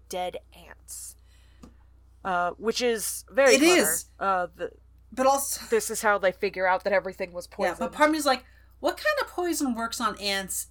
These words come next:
Speaker 2: and, like, larger creatures? It's like, I know there's some stuff ants
Speaker 1: Very strong poison.
Speaker 2: Yeah, 'cause, like, there's stuff ants can eat that we can't eat, and I'm sure vice
Speaker 1: Like
Speaker 2: versa.
Speaker 1: latex.
Speaker 2: Yeah.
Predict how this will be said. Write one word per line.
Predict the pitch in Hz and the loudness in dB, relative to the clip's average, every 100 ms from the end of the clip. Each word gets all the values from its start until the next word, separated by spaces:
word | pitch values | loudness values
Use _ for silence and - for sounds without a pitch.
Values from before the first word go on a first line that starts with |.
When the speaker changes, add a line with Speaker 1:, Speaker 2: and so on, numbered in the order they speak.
| _ 214 | _ -6
Speaker 2:
and, | 214 220 202 185 - | 0 2 0 -2 -6
like, | 175 156 - | -6 -8 -12
larger | 180 170 160 165 151 | -4 -4 -4 -8 -12
creatures? | - 151 170 202 | -12 -12 -10 -6
It's | 226 | -4
like, | 254 | -2
I | 262 | 0
know | 269 381 | 0 0
there's | 359 247 | 0 -2
some | 262 | -2
stuff | 240 220 220 | 0 -2 -2
ants | 214 226 226 185 | -2 -2 -2 4
Speaker 1:
Very | 247 294 339 330 | 8 10 8 6
strong | - - 269 277 269 269 262 | 0 4 8 10 10 8 2
poison. | - 226 226 | 2 6 8
Speaker 2:
Yeah, | 180 | 6
'cause, | 170 240 | 4 -2
like, | 233 | -2
there's | 269 269 | -2 0
stuff | - 359 359 214 | 4 4 2 -4
ants | 214 220 | -4 -4
can | - 233 | -6 -6
eat | 226 214 | -6 -8
that | 160 151 | -8 -8
we | 165 214 | -2 -2
can't | 240 - 247 233 - | -2 -2 -4 -4 -8
eat, | 226 226 - - | -12 -12 -12 -2
and | 196 185 | -2 -2
I'm | 190 196 | -4 -4
sure | - 240 208 | -2 -2 0
vice | 180 180 208 | 0 0 2
Speaker 1:
Like | 240 262 | 2 2
Speaker 2:
versa. | 185 104 | 0 -2
Speaker 1:
latex. | 196 196 | -4 -6
Speaker 2:
Yeah. | 185 170 135 | -6 -6 -8